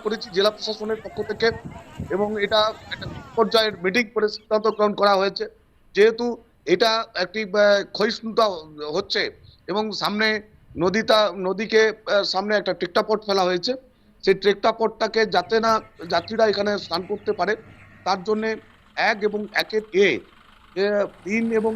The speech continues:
চার, পাঁচ এবং ছয়, এই রাস্তাগুলো বার করে, ন নম্বর রাস্তাটা নতুন হচ্ছে,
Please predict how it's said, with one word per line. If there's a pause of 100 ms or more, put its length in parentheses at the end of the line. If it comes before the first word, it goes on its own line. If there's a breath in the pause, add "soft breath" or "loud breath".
(100)
চার, (580)
পাঁচ
এবং (120)
ছয়, (560)
এই
রাস্তাগুলো (180)
বার
করে, (540)
ন
নম্বর
রাস্তাটা
নতুন
হচ্ছে,